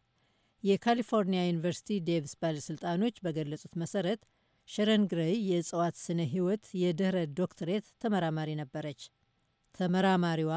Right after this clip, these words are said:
ባለፈው ማክሰኞ ከአዲስ አበባ ወጣ ብሎ በሚገኘው ቦታ የተገደለችው ከጥናቷ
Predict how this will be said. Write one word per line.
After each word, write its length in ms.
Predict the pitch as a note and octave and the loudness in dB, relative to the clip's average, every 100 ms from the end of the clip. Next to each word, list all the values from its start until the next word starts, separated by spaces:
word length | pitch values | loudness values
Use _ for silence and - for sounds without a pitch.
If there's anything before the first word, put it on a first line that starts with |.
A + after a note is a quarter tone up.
| F#3+ | 0
ባለፈው 460 | F3 E3+ D#3+ - E3 | 0 -2 -2 -2 -2
ማክሰኞ 500 | E3 - G3+ F#3 D#3+ A3 | -2 -2 0 2 2 -2
ከአዲስ 420 | - E3+ D#3+ E3 | -2 -4 -4 -6
አበባ 280 | E3+ E3 E3 | -2 0 0
ወጣ 200 | D#3+ E3 F3+ | -2 -2 -2
ብሎ 200 | E3 D#3 D3+ | -2 -2 -4
በሚገኘው 640 | D3 D#3+ E3+ - D#3+ D#3 | -2 -2 -2 -2 -2 -2
ቦታ 280 | D3 F3+ - E3+ A3+ _ _ - | -2 -2 0 -2 -2 _ _ -10
የተገደለችው 840 | D#3+ - D#3+ C#3+ D#3+ D#3 D3+ - B3 - _ _ _ _ - | -8 -4 -6 -4 -4 -4 -4 -2 -2 -2 _ _ _ _ 0
ከጥናቷ 500 | G3+ G#3+ A3 G#3 | 2 2 2 2